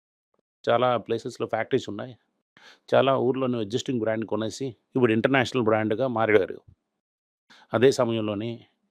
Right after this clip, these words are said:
ఇప్పుడు టెక్నాలజీ వచ్చి ఫ్రంట్ ఎండ్‌లో అమ్మితే కా-, అవ్వదు, మనమే పక్కపక్కన షాపులు పెట్టాలని చాలా ప్లేస్‌లో షాపులు చేశారు. In a matter of within ten ఇయర్స్‌లోని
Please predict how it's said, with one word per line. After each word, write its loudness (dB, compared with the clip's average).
ఇప్పుడు 2
టెక్నాలజీ -2
వచ్చి -4
ఫ్రంట్ -2
ఎండ్‌లో -2
అమ్మితే -4
కా-, -6
అవ్వదు, -6
మనమే 0
పక్కపక్కన -6
షాపులు -6
పెట్టాలని -8
చాలా -2
ప్లేస్‌లో -6
షాపులు -4
చేశారు. -8
In 0
a 4
matter 2
of 2
within -2
ten 2
ఇయర్స్‌లోని -4